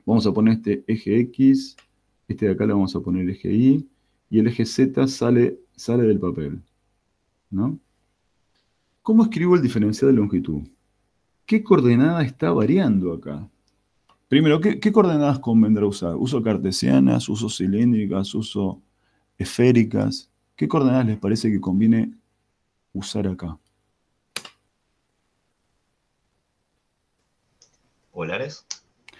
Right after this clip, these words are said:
Speaker 1: Polares. Polares, que sería como las cilíndricas, ¿no? Las cilíndricas es polares más el eje Z. Eh, coordenadas polares, exactamente. Es, exactamente. Cuando yo estoy variando acá el diferencial de longitud, ¿no?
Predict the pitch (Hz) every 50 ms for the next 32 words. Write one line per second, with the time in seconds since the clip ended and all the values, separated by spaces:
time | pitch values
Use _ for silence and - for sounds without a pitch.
0 | _ _ - - - 123 113 110 107 104 95 90 87 82 - - - - - -
1 | 117 123 131 135 139 143 139 139 - - - 107 - - 92 107 120 127 123 117
2 | 98 92 98 104 104 - - - 110 120 131 127 107 95 87 85 80 80 78 82
3 | 104 123 135 - - - 139 165 196 214 214 180 175 - 123 110 - 117 120 -
4 | - 110 117 123 135 156 165 139 110 101 - 98 95 95 101 95 - 95 85 71
5 | 80 76 - - - - _ - - - 143 143 - - 139 156 185 202 196 151
6 | 113 - 107 104 104 90 87 87 90 - - 123 - - - 107 101 95 90 82
7 | 76 76 73 - 78 - - _ - - 104 - _ - 120 - 147 135 117 101
8 | 101 95 90 87 78 - - _ _ _ _ _ _ _ _ - - 156 175 196
9 | 190 - 262 262 254 262 - - - - - 131 135 - 196 196 180 147 127 120
10 | 143 160 165 165 156 131 120 113 123 127 135 143 151 165 160 - _ _ _ _
11 | _ _ _ _ _ _ _ _ - 110 110 110 110 - 120 110 110 110 - 143
12 | 143 143 127 113 107 104 - 95 87 - - 82 78 76 87 107 135 190 190